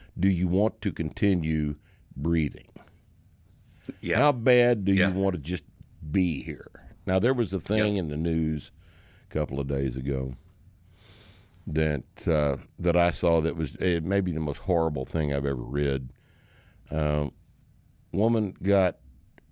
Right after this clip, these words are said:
Speaker 1: an infection and, uh, they attributed it to tilapia, eating tilapia.
Speaker 2: <laughs> Okay.
Speaker 1: She got an infection. Did you see this thing?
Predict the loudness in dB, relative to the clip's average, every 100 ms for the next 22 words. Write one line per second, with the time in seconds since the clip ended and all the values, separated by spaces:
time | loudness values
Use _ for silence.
0 | _ _ _ _ _ -4 -2 0 -2 -4
1 | 0 0 0 -4 -4 -4 -8 -12 -20 _
2 | _ _ _ _ _ _ _ -20 -20 -8
3 | -2 0 2 2 0 0 0 2 2 2
4 | 0 -4 _ _ -20 -20 -6 0 0 0
5 | 0 2 2 -2 -2 -2 -4 -4 0 0
6 | -2 -6 -16 _ _ _ -20 -6 -2 2
7 | 0 0 -4 -6 -4 -2 0 0 -4 -4
8 | -4 -4 -6 -10 -14 -18 -12 -12 -12 -16
9 | -10 -6 -2 -4 -2 -6 -8 -20 -16 -14
10 | 0 2 2 4 4 4 2 -2 0 2
11 | 2 -2 -4 -2 0 0 2 4 4 2
12 | 0 0 0